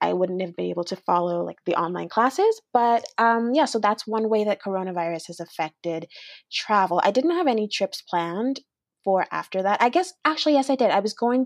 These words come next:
to go, um, do some travel in Ibiza and hopefully go to Greece this summer. And I don't know if that's gonna be, well, I do know. It's not gonna happen.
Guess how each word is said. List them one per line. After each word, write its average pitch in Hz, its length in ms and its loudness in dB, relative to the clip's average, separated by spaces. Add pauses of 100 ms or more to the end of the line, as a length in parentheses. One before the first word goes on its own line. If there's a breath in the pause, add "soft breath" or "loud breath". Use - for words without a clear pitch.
(120)
to 277 100 -2
go, 220 640 2 (420 loud breath)
um, 202 240 0
do 233 100 2
some 277 220 0
travel 226 320 4
in 208 140 0
Ibiza 202 720 0 (380 loud breath)
and 185 440 -4 (100)
hopefully 233 420 2
go 208 220 2
to 208 180 -2
Greece 185 580 -6 (180)
this 202 180 -2
summer. 180 420 -2 (540 loud breath)
And 247 320 2
I 254 100 0
don't 302 160 2
know 320 120 2
if 311 80 -4
that's 277 160 2
gonna 277 220 0
be, 262 580 0 (580)
well, 262 340 0 (100)
I 233 140 0
do 214 120 -4
know. 175 240 -8
It's - 160 -4
not 254 160 2
gonna 220 160 -4
happen. 330 280 -2